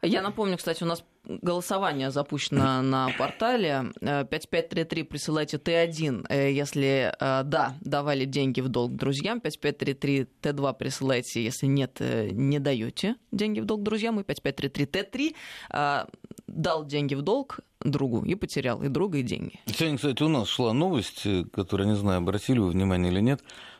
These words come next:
Speaker 2: очень печальная для юридического сообщества. Э, э, дали оценку, э, документам,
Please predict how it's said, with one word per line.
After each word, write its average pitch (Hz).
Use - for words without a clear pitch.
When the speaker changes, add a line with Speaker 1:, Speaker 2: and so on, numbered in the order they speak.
Speaker 2:
очень 127
печальная 117
для 95
юридического 107
сообщества. -
Э, 98
э, 104
дали 120
оценку, 113
э, 107
документам, 117